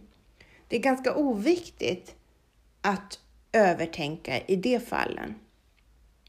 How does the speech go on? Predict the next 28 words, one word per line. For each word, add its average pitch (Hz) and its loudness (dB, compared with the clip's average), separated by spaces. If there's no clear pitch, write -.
Utan 190 0
det 220 2
viktiga 247 0
är 156 -2
ju - -4
att - -12
se - -4
vad - -10
som 160 -10
funkar. 185 -10
Och 247 8
det - 2
här 247 4
gäller 170 6
ju 165 -2
precis - -6
vad - -8
som - -8
helst. - -10
Att 190 -4
liksom 190 0
övertänka, 202 2
att 165 -8
vara 175 0
för 170 -6
perfektionist 170 -8
till 233 -2
exempel. 208 -4